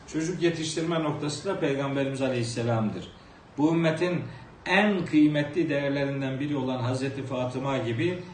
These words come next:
bir değeri bize öğretmiştir. Ama peygamberler tarihine baktığınız zaman peygamberlerin evinde çocuklarıyla konuşmalarının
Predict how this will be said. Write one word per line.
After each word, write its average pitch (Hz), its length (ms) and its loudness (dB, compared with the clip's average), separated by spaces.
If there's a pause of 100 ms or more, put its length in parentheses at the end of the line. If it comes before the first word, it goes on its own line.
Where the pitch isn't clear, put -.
(160)
bir 127 240 0
değeri 123 500 4 (320)
bize 117 260 -2
öğretmiştir. 104 640 -4 (500)
Ama - 360 2 (240)
peygamberler 170 840 4
tarihine 180 540 4
baktığınız 151 480 0
zaman 131 380 0 (300)
peygamberlerin 165 920 2
evinde 160 480 2
çocuklarıyla 156 760 2
konuşmalarının 151 840 2